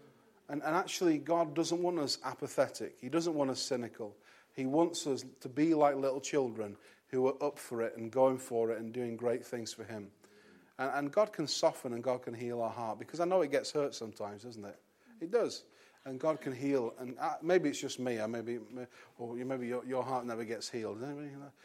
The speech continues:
Maybe your h-, heart never gets hurt, but mine does. Amen? And it's time that we allow God to heal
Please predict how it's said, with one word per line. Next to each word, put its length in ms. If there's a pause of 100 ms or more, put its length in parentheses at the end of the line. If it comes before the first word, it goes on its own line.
(260)
Maybe 220
your 160
h-, 300
heart 200
never 180
gets 220
hurt, 240
but 100
mine 240
does. 320
Amen? 300 (440)
And 100
it's 120
time 320
that 60
we 140
allow 280
God 240
to 100
heal 340